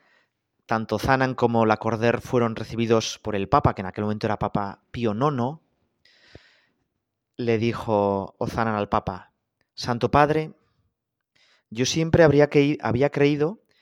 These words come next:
que Jesucristo había instituido siete sacramentos, pero según algunos curas,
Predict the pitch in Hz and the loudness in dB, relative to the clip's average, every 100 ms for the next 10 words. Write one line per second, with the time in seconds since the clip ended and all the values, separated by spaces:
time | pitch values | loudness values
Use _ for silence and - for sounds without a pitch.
0 | _ _ - - - 110 131 - 147 147 | _ _ -12 -8 -6 -4 0 2 4 2
1 | 139 143 139 151 170 - _ _ - - | 0 0 2 4 2 0 _ _ -12 -8
2 | - 131 175 156 123 101 120 131 92 90 | -4 -2 -2 -4 -4 -2 -2 -4 -6 -10
3 | - - _ _ _ _ _ _ _ _ | -12 -16 _ _ _ _ _ _ _ _
4 | - 110 - 107 143 170 160 170 151 180 | -2 0 2 2 4 4 4 0 0 4
5 | 175 196 - - | 4 4 -2 -10